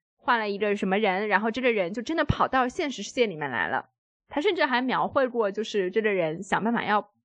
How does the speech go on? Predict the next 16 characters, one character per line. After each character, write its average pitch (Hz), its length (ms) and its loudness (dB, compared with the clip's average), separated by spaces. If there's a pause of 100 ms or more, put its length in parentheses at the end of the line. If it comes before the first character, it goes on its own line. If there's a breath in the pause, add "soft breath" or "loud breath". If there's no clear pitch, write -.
(680)
扒 220 240 0
开 233 320 -4
纸， 190 320 -8
然 156 120 2
后 175 120 0
什 190 80 -4
么 185 120 -4 (340)
爬 165 360 0
进 226 300 0
房 175 360 -2
间 185 340 -2
去， - 200 -14 (300)
贞 302 320 -2
子 185 400 -4
一 180 100 -6
类 202 300 -4